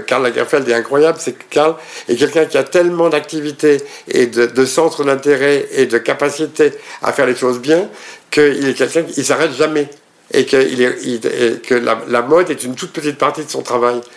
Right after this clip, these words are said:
Parce qu'il est éditeur, parce qu'il est photographe, parce qu'il est, il fait des milliers de choses. Et je pense que c'est, on est, de toute façon,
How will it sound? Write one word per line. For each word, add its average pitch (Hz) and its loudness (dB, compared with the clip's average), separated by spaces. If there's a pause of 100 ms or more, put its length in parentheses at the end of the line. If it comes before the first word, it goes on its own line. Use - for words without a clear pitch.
(360)
Parce 110 -2
qu'il 117 0
est 107 4
éditeur, 160 2
parce 120 -2
qu'il 120 -6
est 110 -4
photographe, 120 0
parce 123 -2
qu'il 123 -6
est, - -8 (260)
il 113 -2
fait 131 2
des 123 -2
milliers 143 0
de 151 -8
choses. 160 4 (440)
Et 110 2
je 104 0
pense 160 0
que 131 -2
c'est, 117 -2 (120)
on 127 2
est, 135 6
de - -4
toute - -14
façon, 165 -2